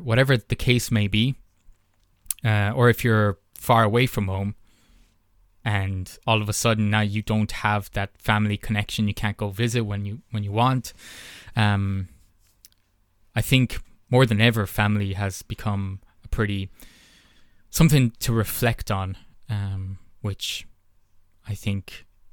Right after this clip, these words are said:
well, f-, definitely personally, I've reflected a lot on this. And, um, yeah, the importance is, is great. <coughs> Um, I think, as I said before, family is something that you can always fall back on. They listen, um, hopefully. Um,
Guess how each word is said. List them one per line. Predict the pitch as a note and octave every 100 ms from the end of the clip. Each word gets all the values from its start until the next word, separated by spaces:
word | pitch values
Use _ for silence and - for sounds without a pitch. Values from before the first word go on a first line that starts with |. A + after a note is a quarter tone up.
| -
well, | G2+
f-, | - - - - _ - _ -
definitely | C#3 - B2+ - G#2+ - -
personally, | B2 A#2+ A2+ G2+
I've | G2+
reflected | G2 A#2 -
a | G2
lot | F#2+ G#2 G2+
on | G2
this. | G2+ - - - - - - - - - -
And, | A2+ G#2 G2+ G2 G#2
um, | G2 F#2+ F#2+ - - - - - -
yeah, | A#2+ D3
the | C3+ A2+
importance | - C3 B2+ A#2+
is, | A2+ - -
is | B2 -
great. | A2+ A2+ G#2 - -
<coughs> | G#3+
Um, | G#2 G#2 G2 G2 F#2 _ _ _ _
I | G#2
think, | - A2 G#2+ - - - _
as | A#2+
I | A#2
said | - A2+
before, | A2 - A#2+
family | - A2+ A2
is | G#2
something | - A2 - G#2+
that | G#2
you | G#2
can | G#2+
always | G2+ -
fall | A2+ G2+
back | G#2+ A2 B2
on. | A#2+ - - -
They |
listen, | G#2 A2 - B2 - - - _ -
um, | G2+ F#2+ F#2
hopefully. | G#2+ - A#2 A#2+ _ - - -
Um, | G2 F#2+ F#2+